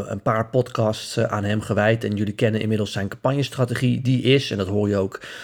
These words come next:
in dit fragment, hij is, eh, het felst van alle kandidaten tegen Trump. Zijn strategie is om Trump kapot te maken. Dag in, dag uit. Ook tijdens zo'n debat. En vervolgens hoopt hij daarmee de weg vrij te maken voor andere kandidaten, zoals bijvoorbeeld Ron DeSantis,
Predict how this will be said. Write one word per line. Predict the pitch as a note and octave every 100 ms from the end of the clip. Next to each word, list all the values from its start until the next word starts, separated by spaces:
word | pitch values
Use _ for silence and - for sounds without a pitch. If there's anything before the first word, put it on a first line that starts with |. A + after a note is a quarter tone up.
| - - -
in | G2+
dit | G2
fragment, | - G#2+ A2+ A#2 A2+
hij | F#2 F#2+
is, | F#2+
eh, | G2+
het | F#2+ -
felst | - C#3 C3 -
van | A#2+
alle | A2+ B2+
kandidaten | A#2+ A2 A2 G2+ G#2
tegen | - G2 F#2+
Trump. | - G2 F#2+ - - - -
Zijn | - C#3
strategie | B2+ C3+ B2+ C3 A2+
is | G#2 -
om | G2
Trump | - G2 G2 -
kapot | - - A2+ -
te | E2+
maken. | D#2+ D2+ - -
Dag | A2+ G#2+
in, | D3 B2
dag | G#2+ G2+
uit. | F#2+ E2+ -
Ook | A#2+ G#2+
tijdens | G#2+ G2+ F#2+
zo'n | F#2 F#2
debat. | A2 D#3 D#3 - - - - - - -
En | - A2+ A2 G#2+ A2 -
vervolgens | - B2+ C3 A#2
hoopt | A2+ A2+
hij | A2+
daarmee | G2+ G2
de | F#2+
weg | G#2+ A2 -
vrij | G#2+ G2
te | G2+
maken | G2+ F#2 F#2
voor | B2
andere | - D#3+ D#3 C3+
kandidaten, | C3+ B2 A#2 A2 A#2 A2
zoals | F#2 D#2 A#2
bijvoorbeeld | A#2+ A2 G2
Ron | G#2+ G#2
DeSantis, | A2 G#2 F#2+ F#2+ G2+ -